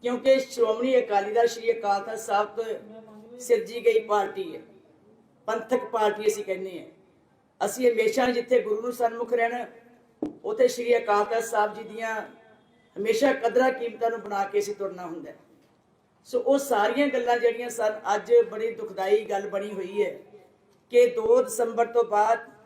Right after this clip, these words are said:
ਜਿਹੜਾ ਕਿਹਾ ਗਿਆ ਸੀਗਾ ਕਿ ਇਨ ਬਿਨ ਹੁਕਮਨਾਮਾ ਮੰਨਿਆ ਜਾਵੇ, ਪਰ ਉਹ ਜਿਹੜਾ ਹੁਕਮਨਾਮਾ ਸੀ ਉਹਨੂੰ ਚੀਰ ਫਾੜ ਕਰ ਦਿੱਤਾ ਗਿਆ, ਕਿਉਂਕਿ ਸੱਤ ਮੈਂਬਰੀ ਕਮੇਟੀ ਜਿਹੜੀ ਬਣਾਈ ਗਈ ਸੀ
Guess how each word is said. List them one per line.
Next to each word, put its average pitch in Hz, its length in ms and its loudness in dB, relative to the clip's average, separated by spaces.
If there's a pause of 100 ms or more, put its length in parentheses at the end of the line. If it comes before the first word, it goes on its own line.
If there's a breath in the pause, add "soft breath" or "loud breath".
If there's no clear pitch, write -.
(140)
ਜਿਹੜਾ 226 180 2
ਕਿਹਾ 233 300 2
ਗਿਆ 214 240 -2
ਸੀਗਾ 214 300 -4
ਕਿ 233 160 -4 (100)
ਇਨ 240 220 4
ਬਿਨ 226 260 0
ਹੁਕਮਨਾਮਾ 208 540 -6
ਮੰਨਿਆ 202 320 -8
ਜਾਵੇ, 175 340 -10 (800)
ਪਰ 233 120 2
ਉਹ 240 240 6
ਜਿਹੜਾ 269 200 4
ਹੁਕਮਨਾਮਾ 240 540 2
ਸੀ 240 300 -10
ਉਹਨੂੰ 240 480 -6 (180)
ਚੀਰ 233 240 -12
ਫਾੜ 226 240 2
ਕਰ 226 160 0
ਦਿੱਤਾ 226 280 0
ਗਿਆ, 233 260 4 (840)
ਕਿਉਂਕਿ - 200 2
ਸੱਤ 214 340 0
ਮੈਂਬਰੀ 247 380 -2
ਕਮੇਟੀ 233 440 -2
ਜਿਹੜੀ 233 220 2
ਬਣਾਈ 202 340 0
ਗਈ 208 180 4
ਸੀ 202 380 -14